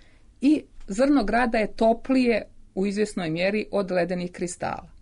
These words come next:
I sad kad se ledeni kristal sudari sa zrnom grada, jer znate u tom oblaku ima zrna grada,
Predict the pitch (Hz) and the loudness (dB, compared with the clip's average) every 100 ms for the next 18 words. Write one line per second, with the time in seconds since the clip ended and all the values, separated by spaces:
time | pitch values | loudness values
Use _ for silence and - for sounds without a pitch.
0 | - - - 196 - 269 269 240 233 254 | -20 -20 -12 -6 -2 -2 0 -2 2 2
1 | 330 285 247 262 277 - 254 208 - 262 | 2 2 0 0 0 2 0 0 -2 2
2 | 269 262 165 156 - 170 190 180 160 202 | 4 4 2 -2 -6 -4 -2 -2 0 2
3 | 208 185 185 202 226 196 185 269 240 254 | 2 0 0 0 0 -2 -2 0 2 2
4 | 277 247 240 214 - - - 240 269 202 | 2 0 0 -2 -4 -14 0 4 4 2
5 | - 196 233 254 214 185 180 131 | -2 -4 0 2 2 2 0 0